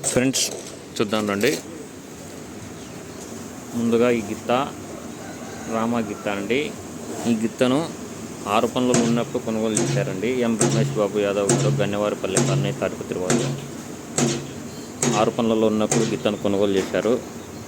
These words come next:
వీరి దగ్గరికి వచ్చినాక న్యూ కేటగిరీ, ఓల్డ్ కేటగిరీలో చాలా చక్కటి ప్రదర్శన ఇచ్చింది. అలాగే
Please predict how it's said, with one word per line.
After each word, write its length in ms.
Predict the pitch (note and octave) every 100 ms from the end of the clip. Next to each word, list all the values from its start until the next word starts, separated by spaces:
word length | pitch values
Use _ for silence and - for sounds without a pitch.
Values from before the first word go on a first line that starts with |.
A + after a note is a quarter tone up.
| - - - - - - A#2+
వీరి 200 | A2 A#2
దగ్గరికి 280 | A2+ B2 B2
వచ్చినాక 340 | A2 - G#2+ A#2+ A2+
న్యూ 140 | A2 A2
కేటగిరీ, 440 | A2+ A2 G#2 G#2+ A#2 A#2 A2
ఓల్డ్ 180 | A2 A2
కేటగిరీలో 400 | A2 G#2 G#2 A2 G#2
చాలా 180 | G2+ G#2+ G#2+
చక్కటి 280 | G2 G#2 -
ప్రదర్శన 320 | G2 G2+ - G2
ఇచ్చింది. 360 | - G#2+ G#2+ B2+ - - - - - - - - A#2
అలాగే 300 | A2+ A#2+